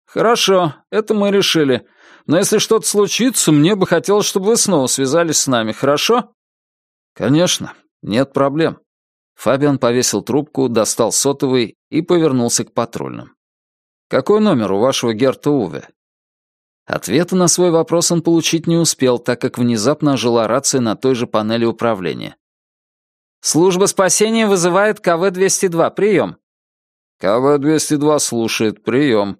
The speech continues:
ответил один из мужчин. "Я пытался позвонить напрямую, но было занято. Приём".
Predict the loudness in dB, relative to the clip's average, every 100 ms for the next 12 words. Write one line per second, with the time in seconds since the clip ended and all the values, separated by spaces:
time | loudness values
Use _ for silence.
0 | _ -8 -4 -2 0 0 0 -2 -4 -4
1 | -4 -4 -6 -10 -16 _ _ _ _ _
2 | _ _ -2 0 2 0 2 0 0 0
3 | 0 0 -2 -2 -2 0 2 2 2 0
4 | 2 0 2 0 0 -4 -8 -12 -4 0
5 | 2 2 -2